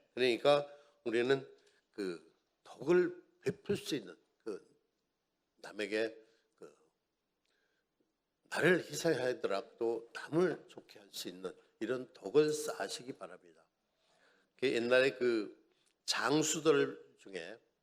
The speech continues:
장수들이 보면은 그, 그 명장이라는 사람들이 있어요. 그 유명한 장수들을 보면은 그 중에 이제 어떤 장수가 유명하냐 이런 얘기가 있어요.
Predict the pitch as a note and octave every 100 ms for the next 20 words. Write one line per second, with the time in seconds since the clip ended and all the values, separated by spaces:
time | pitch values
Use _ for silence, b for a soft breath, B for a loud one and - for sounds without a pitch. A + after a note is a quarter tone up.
0 | _ _ _ F2 G#2+ - G#2+ G2 G#2 G2+
1 | A2 B2+ - b b b _ D2+ D#2 _
2 | _ _ _ _ - A2+ B2+ C3 B2 A2+
3 | A2 G#2+ G2+ F#2+ F#2+ F#2+ _ _ _ _
4 | D#2+ _ E2+ G2+ G#2 G#2+ G#2 A2 - -
5 | A2 - G2+ G2 - F2+ F2+ B2 A#2 b
6 | b b F#2 - G2+ G2+ E2+ A2+ A2+ -
7 | - G#2 G#2+ C#3+ C#3 G2 A2+ - G#2+ G#2+
8 | F#2+ G2+ F#2 F#2+ G#2 F2+ F#2 G#2 F#2+ F2+
9 | G#2+ G2 - F2+ G#2